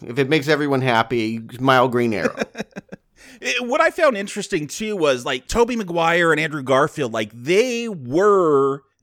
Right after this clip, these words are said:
Speaker 2: the universe. Like, Spider-Man was the center of those universes, and it really, like, set apart how I felt about Holland. Rewatching the Holland ones is like,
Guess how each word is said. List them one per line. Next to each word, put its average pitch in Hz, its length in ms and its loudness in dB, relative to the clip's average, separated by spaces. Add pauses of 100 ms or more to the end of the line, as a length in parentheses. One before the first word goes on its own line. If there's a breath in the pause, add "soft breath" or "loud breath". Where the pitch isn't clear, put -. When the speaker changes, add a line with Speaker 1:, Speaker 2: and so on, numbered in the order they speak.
(140)
Speaker 2:
the 127 180 -4
universe. 139 640 -2
Like, 110 200 -6
Spider-Man 170 720 -2
was 143 280 2
the 127 100 -4
center 135 280 0
of 113 120 0
those 117 260 0
universes, 104 720 -2
and 120 180 -2
it 123 140 -2
really, 185 360 2
like, 135 200 0
set 151 180 -4
apart 127 580 0
how 139 280 0
I 131 40 0
felt 147 280 0
about 120 260 -2
Holland. 143 380 2
Rewatching 123 640 -2
the 123 80 -2
Holland 170 400 0
ones 117 240 0
is 120 100 -8
like, 113 200 0